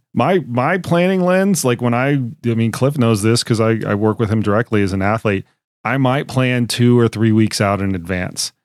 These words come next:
And that's a marked difference from how I coached maybe four or five years ago, where I'd plan, like, six weeks out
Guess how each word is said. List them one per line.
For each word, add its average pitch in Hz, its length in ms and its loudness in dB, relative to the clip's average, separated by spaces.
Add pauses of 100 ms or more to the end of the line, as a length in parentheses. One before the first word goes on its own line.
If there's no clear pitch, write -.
(340)
And 120 120 -2
that's 170 200 -2
a 120 80 2
marked 113 480 -2
difference 101 600 -4 (140)
from 98 460 -2 (160)
how 110 160 -2
I 101 100 -2
coached - 460 -4 (100)
maybe 101 220 0
four 107 180 0
or 104 40 0
five 98 260 -2
years 113 200 0
ago, 98 280 0
where 98 200 0
I'd 92 280 -2
plan, 101 340 -2
like, 87 240 -4
six - 340 -4
weeks 104 280 -4
out 90 340 -2